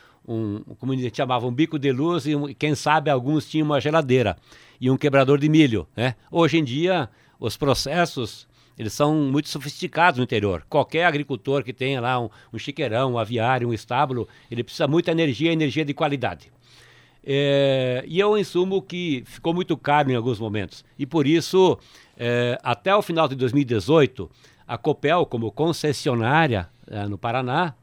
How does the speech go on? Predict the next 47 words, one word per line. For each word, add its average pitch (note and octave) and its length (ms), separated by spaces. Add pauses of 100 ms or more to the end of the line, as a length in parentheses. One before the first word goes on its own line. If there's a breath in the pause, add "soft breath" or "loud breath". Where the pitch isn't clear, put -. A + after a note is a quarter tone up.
(180)
em G#2 120
grande A#2 260
parte A2+ 240
do B2 80
Paraná, C3+ 420 (440 loud breath)
ela B2+ 280
fornecia, D#3 680
ela C#3+ 160
dava C#3+ 200
esse E3+ 120
desconto E3 460
pros B2 140
agricultores. A#2 680 (560 soft breath)
E F3+ 60
por A3+ 240
questões G3+ 460
de D3+ 100
regulação D3 760
da A2+ 180
aneel, C3 440
que A#2+ 80
é - 20
a G#2+ 40
Agência A2+ 340
Nacional A#2 340
de A#2 100
Energia A2+ 280
Elétrica, B2+ 560 (380 loud breath)
a A2+ 100
partir C#3+ 440
de C#3+ 100
janeiro C3 360
de C3 60
dois A#2 180
mil C#3+ 100
e - 20
dezenove, D#3+ 720 (200 loud breath)
eh, C#3 400
não D#3+ 220
foi F3 220
mais D#3+ 200
possível D#3+ 400
manter E3 520
por F3 260
dentro D3 320
da C3 140
tarifa, G#2 500